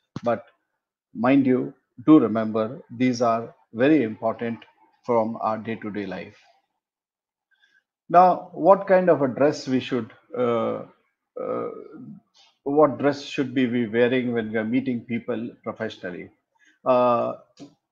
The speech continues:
a young, uh, chartered accountant like Ayushmi would, uh, would be better equipped to tell you what, what is the current trends and how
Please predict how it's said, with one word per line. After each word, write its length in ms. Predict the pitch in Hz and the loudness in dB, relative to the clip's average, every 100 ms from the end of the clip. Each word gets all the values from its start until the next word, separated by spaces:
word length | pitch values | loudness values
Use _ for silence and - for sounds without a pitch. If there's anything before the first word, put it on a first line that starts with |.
| - | -6
a 120 | 127 | 0
young, 380 | 131 170 165 156 | 8 8 8 4
uh, 280 | 139 131 131 | 4 4 2
chartered 340 | 143 139 147 139 | 2 2 2 -2
accountant 420 | 139 139 135 131 | 0 0 0 0
like 180 | 123 110 | 0 2
Ayushmi 680 | 123 139 139 - 147 135 | 2 2 0 -2 -2 0
would, 320 | 120 117 110 - _ _ - 127 | -2 -4 -8 -14 _ _ -8 -4
uh, 320 | 120 113 110 | -2 -2 -6
would 320 | 120 127 117 | -4 -4 -2
be 120 | 127 | -2
better 360 | 107 123 143 127 | 0 0 0 -4
equipped 420 | - 139 131 - | -4 -4 -6 -4
to 360 | 139 123 120 - | 0 0 -2 -4
tell 120 | 135 143 | 0 4
you 180 | 151 | 4
what, 360 | 147 127 123 - - _ _ | 4 2 0 0 -12 _ _
what 200 | 135 131 | -2 0
is 160 | 127 117 | 0 0
the 120 | 120 | -4
current 440 | - 139 147 135 - - - | 4 6 6 2 -2 -14 -2
trends 520 | 139 185 185 - - - | 0 0 -4 -12 -12 -6
and 260 | 123 120 113 - | -4 -4 -8 -2
how 220 | 135 | 0